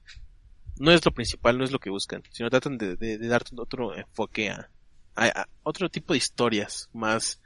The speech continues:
eh, no voy, no, no sé si decir serias, pero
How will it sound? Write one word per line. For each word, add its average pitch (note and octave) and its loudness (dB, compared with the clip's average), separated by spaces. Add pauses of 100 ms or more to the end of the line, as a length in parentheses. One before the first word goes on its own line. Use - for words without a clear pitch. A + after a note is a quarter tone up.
(600)
eh, G#2+ -2 (800)
no F#3 2
voy, D4 4
no, B3 0 (260)
no D#3+ -4
sé B3 -8
si A2+ -2
decir A2+ -4
serias, A#2+ -2
pero G#2 -10